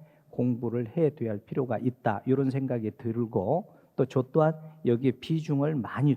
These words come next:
두어서 요번에 책 작업도 하고 있습니다. 그다음에 이제 하여야 한다, 할 수 있다 요 부분들이 출제가 워낙 많이 되고 숫자가 많이 출제가 되고 위원회가 출제가 많이 되는데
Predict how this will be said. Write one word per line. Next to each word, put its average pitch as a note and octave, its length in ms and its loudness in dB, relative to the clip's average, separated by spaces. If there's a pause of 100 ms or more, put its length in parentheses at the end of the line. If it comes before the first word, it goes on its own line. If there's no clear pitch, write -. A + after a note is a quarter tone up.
두어서 A#2 580 -4 (160)
요번에 F#2+ 360 -6
책 - 260 -12
작업도 A#2 640 -6 (240)
하고 D3+ 380 -6
있습니다. - 600 -12 (1080)
그다음에 F#3+ 380 6
이제 F3 180 4
하여야 B3 520 4
한다, G3+ 240 2
할 G3+ 160 2
수 G#3+ 140 -4
있다 F#3 240 4
요 D3 160 8
부분들이 E3+ 880 0
출제가 D#3 800 0
워낙 C3+ 420 4
많이 C3+ 300 2
되고 A#2 500 2 (480)
숫자가 F#3 600 2
많이 C#3 300 2
출제가 D3+ 420 -2
되고 B2+ 200 0
위원회가 C#3 500 2
출제가 D#3 400 -6
많이 A2 320 -4
되는데 G#2+ 760 -4